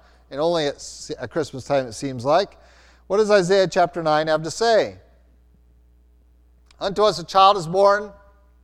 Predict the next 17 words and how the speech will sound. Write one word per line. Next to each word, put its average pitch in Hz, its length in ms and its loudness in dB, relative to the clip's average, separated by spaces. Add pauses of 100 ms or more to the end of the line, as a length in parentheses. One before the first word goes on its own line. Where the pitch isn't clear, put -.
(720)
unto 170 200 -6
us 208 140 -2
a 165 60 -10
son 202 260 2
is 196 160 -6
given, 202 400 0 (240)
and 175 100 -2
his 170 100 -4
name 208 240 -2
shall 202 300 6
be 254 400 2 (1400)
Wonderful 175 480 -2
Counselor, 233 680 0 (1300)
Mighty 196 380 0
God, 208 560 2 (2000)
Everlasting 160 760 -4
Father" 170 960 -10